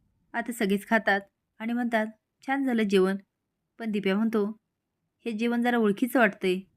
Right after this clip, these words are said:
मला काय एवढं खास वाटत नाही." मोना म्हणते, "हां, तुम्हाला खास वाटणारच नाही.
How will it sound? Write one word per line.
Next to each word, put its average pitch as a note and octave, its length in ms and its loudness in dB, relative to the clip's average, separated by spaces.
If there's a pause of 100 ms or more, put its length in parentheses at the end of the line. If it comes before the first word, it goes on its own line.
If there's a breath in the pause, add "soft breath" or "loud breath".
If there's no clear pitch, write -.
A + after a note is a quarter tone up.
(220)
मला A#3+ 140 -4
काय C4 120 -4
एवढं B3+ 200 0
खास G#3+ 240 -2
वाटत A3+ 260 0
नाही." G#3+ 220 2 (460)
मोना G#3+ 200 -4
म्हणते, A3+ 320 0 (400)
"हां, A3 320 0 (380)
तुम्हाला A#3 240 -4
खास A#3 200 0
वाटणारच B3+ 440 4
नाही. G3+ 260 4